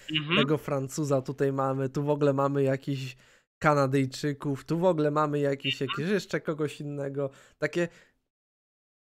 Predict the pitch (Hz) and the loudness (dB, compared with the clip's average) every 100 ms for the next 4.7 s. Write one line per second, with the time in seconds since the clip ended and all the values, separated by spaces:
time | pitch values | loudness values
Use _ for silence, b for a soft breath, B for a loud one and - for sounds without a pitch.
0 | _ - 240 262 262 240 - 214 233 220 | _ -4 -2 0 -4 -4 -6 -6 -4 -4
1 | 214 196 190 170 165 185 185 180 170 143 | -4 -4 -4 -4 -4 -2 -2 -2 -4 -4
2 | 147 139 160 185 165 156 147 143 - 165 | -4 -2 -4 -2 -4 -4 -4 -4 -2 -6
3 | - - 139 131 151 156 147 139 - 135 | -6 -10 -8 -4 -4 -4 -4 -6 -4 -4
4 | 131 131 127 - 123 123 | -4 -10 -8 -4 -4 -4